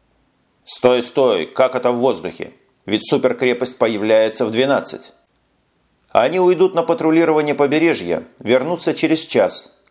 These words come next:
А дальше... Сейчас посмотрим». «Посмотри внимательно. Надо изыскать возможность внедрить Элен в Ангелику между восемью и одиннадцатью. Не будет же это фрейлин все время на виду.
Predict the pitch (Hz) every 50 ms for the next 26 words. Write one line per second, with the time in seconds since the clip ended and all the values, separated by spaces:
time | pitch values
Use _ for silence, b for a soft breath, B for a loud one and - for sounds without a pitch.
0 | _ _ _ 104 104 104 101 104 147 170 175 160 - - - 160 147 135 127 123
1 | - _ _ _ _ _ - - 180 185 165 135 131 - 139 139 - 131 104 85
2 | - - - - - _ _ _ _ _ _ _ _ _ _ _ _ _ _ _
3 | _ _ _ - - 110 117 - 127 127 123 123 131 135 131 117 131 127 127 139
4 | 139 127 120 107 87 85 76 64 - - _ _ _ _ _ _ 101 107 113 110
5 | 117 120 113 110 117 - - 143 135 123 120 123 123 117 123 143 151 135 - 101
6 | 87 82 - - - - _ - 104 110 117 120 107 104 117 135 123 123 131 123
7 | 127 143 147 143 123 107 90 104 117 117 104 113 127 131 151 147 - 143 131 127
8 | 127 120 120 101 117 123 123 117 - - 107 120 120 - - 123 120 123 143 147
9 | 139 - 135 131 127 123 123 147 135 113 95 - 87 82 - - - 67 - -
10 | - _ _ _ _ _ _ _ - 110 117 135 156 175 208 180 147 113 - 107
11 | 110 113 - - 117 - - 113 - - - 170 180 147 113 98 87 78 - -
12 | - - - 131 123 117 135 139 123 123 117 120 117 120 123 107 98 90 85 -
13 | -